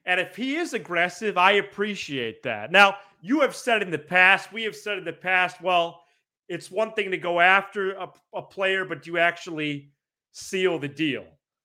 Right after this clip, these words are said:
But for the purpose of this player at this moment in time, if that is the plan, I do appreciate that. You went over market size, you went over Wrigley, you went over a team on the rise,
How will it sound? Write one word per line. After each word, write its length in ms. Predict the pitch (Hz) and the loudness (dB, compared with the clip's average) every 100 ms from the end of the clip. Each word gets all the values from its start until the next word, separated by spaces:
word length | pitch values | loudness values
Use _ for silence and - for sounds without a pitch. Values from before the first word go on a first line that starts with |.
| _ _ _ _ _ 180 | _ _ _ _ _ -4
But 180 | 175 | -4
for 80 | 180 | -4
the 120 | 185 | -6
purpose 640 | - - 202 247 262 220 - | -6 -2 0 0 0 -4 -4
of 180 | 151 123 | -6 0
this 260 | 208 - | 0 0
player 540 | - - 208 208 170 135 | -14 -2 2 4 2 -2
at 120 | - | -2
this 280 | 196 202 180 | -2 -2 -4
moment 400 | 190 196 185 165 | -2 0 -4 -10
in 100 | 139 | -12
time, 600 | - 160 165 190 233 233 _ _ _ _ | 4 6 6 4 0 -14 _ _ _ _
if 180 | 147 147 | -12 0
that 260 | 175 196 | 4 4
is 140 | 202 147 | 2 -8
the 120 | 147 | -14
plan, 580 | - 170 170 196 226 240 _ _ _ 160 | -8 -2 2 2 -2 -8 _ _ _ 2
I 180 | 185 | 2
do 300 | 196 151 196 | 2 -6 -6
appreciate 760 | 165 - 170 175 139 123 107 - | -6 -4 -4 -4 -6 -8 -10 -8
that. 320 | 120 113 107 _ _ - | -4 -4 -6 _ _ -18
You 120 | 170 | -14
went 200 | 175 185 | -6 -2
over 280 | 196 196 190 | -2 -2 -2
market 420 | 170 185 185 156 | 0 0 -2 -10
size, 500 | - 180 170 170 143 | -4 0 0 -2 -6
you 60 | 143 | -8
went 220 | 160 180 | -6 -4
over 240 | 175 170 | -4 -6
Wrigley, 440 | 147 170 165 151 170 | -2 -2 -4 -10 -10
you 120 | 156 | -8
went 180 | 151 170 | -8 -6
over 280 | 170 165 | -6 -4
a 40 | 147 | -4
team 260 | - 180 175 | -4 -8 0
on 140 | 165 | 0
the 80 | 165 | 0
rise, 560 | 147 143 135 135 135 | 4 6 6 4 -4